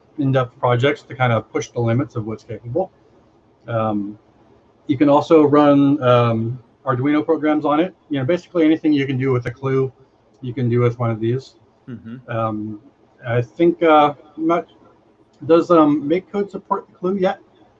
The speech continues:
Speaker 1: Do you know?
Speaker 2: No.
Speaker 1: Okay.
Speaker 2: I don't believe
Speaker 1: Well
Speaker 2: it does. Sometimes people figure out ways to do it with a different, like, N R F fifty-two eight forty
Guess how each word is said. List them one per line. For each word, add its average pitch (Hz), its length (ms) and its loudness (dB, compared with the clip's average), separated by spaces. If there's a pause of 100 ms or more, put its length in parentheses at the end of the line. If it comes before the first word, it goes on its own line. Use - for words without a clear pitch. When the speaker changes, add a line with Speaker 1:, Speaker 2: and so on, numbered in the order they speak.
(920)
Speaker 1:
Do 147 60 -6
you 143 40 -2
know? 160 140 -2
Speaker 2:
No. 147 640 -10 (440)
Speaker 1:
Okay. 113 200 -4
Speaker 2:
I 107 40 -8
don't 151 300 -20
believe 143 300 -14
Speaker 1:
Well 131 220 0
Speaker 2:
it 120 40 -6
does. 135 280 -10
Sometimes 226 360 -12
people 196 220 -16
figure 190 260 -12
out 165 80 -10
ways 165 200 -12
to - 100 -18
do 151 240 -12
it 139 80 -14
with 131 140 -14
a 123 40 -14
different, 127 440 -14
like, 123 180 -14
N 127 100 -14
R 123 120 -10
F 120 100 -12
fifty-two 120 640 -16
eight 117 180 -16
forty 117 580 -12